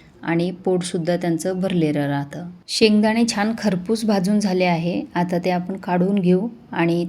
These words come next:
त्याच कढईत आपण आता इथे अर्धा कप गावरान तीळ घेतले आहे मी,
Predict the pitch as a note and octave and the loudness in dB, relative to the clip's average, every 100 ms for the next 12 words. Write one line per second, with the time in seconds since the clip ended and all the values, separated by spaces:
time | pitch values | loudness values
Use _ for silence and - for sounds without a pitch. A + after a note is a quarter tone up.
0 | F3 E3 - - F3 F3+ F3 E3 E3 D#3+ | 0 0 0 -2 0 2 0 -2 0 0
1 | D#3+ D#3+ D3+ F3 F#3+ - E3 E3 D3+ F#3 | 0 -2 -2 -4 -6 -6 -2 -2 0 -2
2 | F3+ G3+ G#3+ - - - F3+ E3+ E3+ F#3+ | -2 -6 -8 -20 -12 -2 2 4 4 0
3 | G3+ A3 G#3+ G3+ G3+ G3+ F#3+ F#3 F3 F#3 | 2 0 2 0 -2 -4 -2 -2 0 0